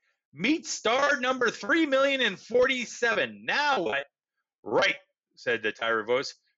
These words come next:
"Keep going till you pass a star formation that looks like a foot.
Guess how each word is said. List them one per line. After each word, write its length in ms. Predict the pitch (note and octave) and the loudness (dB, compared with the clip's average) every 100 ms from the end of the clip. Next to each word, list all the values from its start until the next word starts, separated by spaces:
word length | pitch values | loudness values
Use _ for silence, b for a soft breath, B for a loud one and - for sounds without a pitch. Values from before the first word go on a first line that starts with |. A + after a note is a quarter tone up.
| _ | _
"Keep 260 | A#3+ G3+ | -6 -4
going 300 | C#3+ A3 A#3 | 0 2 2
till 160 | F#3 F3 | 0 -2
you 160 | C3+ A2+ | -2 -6
pass 320 | F3+ A#3+ F#3 | -2 -2 -2
a 60 | |
star 320 | C3+ F#3+ G#3+ G3+ | -4 0 0 0
formation 420 | G3 F#3 F#3 - | 0 0 -4 -2
that 200 | D#3 C#3+ | -2 -2
looks 360 | F#3+ F#3+ - - _ _ _ | -6 -10 -16 -18 _ _ _
like 200 | D#3 - | -2 0
a 120 | A#2+ | -4
foot. 480 | - - G#3 G#3+ | -4 -4 -2 -2